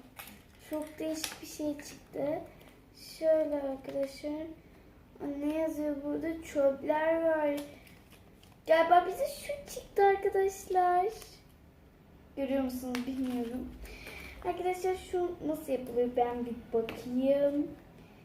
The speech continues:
Diyor ki ilk önce bir şey varmış ve onu, onu yapıştıracakmışız arkadaşlar. Galiba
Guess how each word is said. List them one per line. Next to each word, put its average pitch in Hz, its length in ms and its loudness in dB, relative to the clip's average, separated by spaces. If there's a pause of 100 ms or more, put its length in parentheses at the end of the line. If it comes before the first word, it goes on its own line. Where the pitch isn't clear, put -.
(120)
Diyor 440 320 10
ki 285 100 -6
ilk 254 200 -4
önce 226 680 2 (920)
bir - 60 -18
şey 381 300 0
varmış 320 500 0
ve 311 80 -4
onu, 302 260 0
onu 285 300 -2 (340)
yapıştıracakmışız - 1040 -10
arkadaşlar. 220 840 -6 (680)
Galiba 339 300 -2